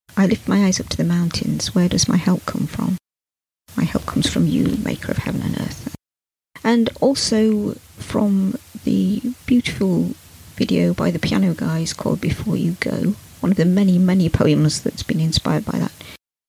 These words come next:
The scripture came to my mind while I was watching it one time, and eventually came out as this poem. So, this is called Eyes Up. "I lift my eyes up to the mountain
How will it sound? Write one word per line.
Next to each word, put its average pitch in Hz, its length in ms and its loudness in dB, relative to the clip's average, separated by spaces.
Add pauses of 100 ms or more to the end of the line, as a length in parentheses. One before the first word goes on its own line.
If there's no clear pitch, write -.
(220)
The 185 400 2 (100)
scripture - 540 0
came - 240 0
to - 160 0
my 165 60 4
mind 170 480 2 (120)
while 180 140 -2
I 170 60 2
was 170 120 0
watching - 360 -4
it - 100 -12
one 180 180 -2
time, - 420 -4 (640)
and 202 260 2
eventually 226 840 2 (160)
came 233 320 0
out - 340 -4
as 254 140 0
this 262 120 0
poem. 196 460 -2 (600)
So, 240 320 2 (100)
this 269 220 -2
is 254 100 -2
called 226 400 0 (140)
Eyes 202 360 0
Up. 185 200 -2 (1800)
"I 208 80 4
lift 269 280 0
my 240 300 2
eyes 240 180 0
up - 140 -6
to - 120 -6
the 185 80 0
mountain 190 600 -2